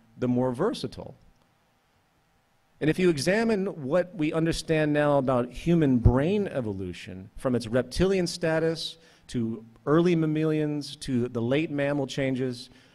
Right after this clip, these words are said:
reasonable evidence suggests that the current state of our cerebral cortex, especially the neocortex,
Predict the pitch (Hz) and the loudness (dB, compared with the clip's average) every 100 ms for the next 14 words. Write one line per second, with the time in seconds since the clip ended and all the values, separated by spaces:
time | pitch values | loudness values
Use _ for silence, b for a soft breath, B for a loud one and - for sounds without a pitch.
0 | B 117 175 220 220 202 180 160 156 156 | B -2 2 2 2 2 2 0 0 -2
1 | 147 147 110 120 117 - 123 113 110 - | -4 -10 -4 -2 -2 -4 -10 -10 -10 -4
2 | 175 175 - 160 160 127 117 113 - 117 | -4 -4 -4 -4 -4 -2 -2 -2 -4 -4
3 | 151 202 151 - 185 175 123 95 - - | -2 0 -2 0 -2 0 -2 -2 -10 -16
4 | - - 175 - 170 135 127 151 226 147 | -10 -4 -4 0 0 2 2 2 2 2
5 | 113 - 104 90 92 82 - - | 0 -6 -8 -8 -10 -14 -18 -20